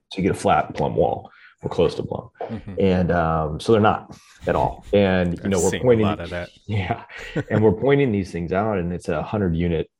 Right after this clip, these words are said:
Speaker 1: multifamily podium, right? And we're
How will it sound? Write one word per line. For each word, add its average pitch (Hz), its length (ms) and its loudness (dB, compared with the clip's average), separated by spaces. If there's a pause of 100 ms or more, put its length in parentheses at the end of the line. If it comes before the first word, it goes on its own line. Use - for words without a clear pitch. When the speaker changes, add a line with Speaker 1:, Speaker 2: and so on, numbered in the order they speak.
(140)
Speaker 1:
multifamily 76 640 0
podium, 71 380 0
right? 67 200 -6 (480)
And 92 580 0
we're 90 340 0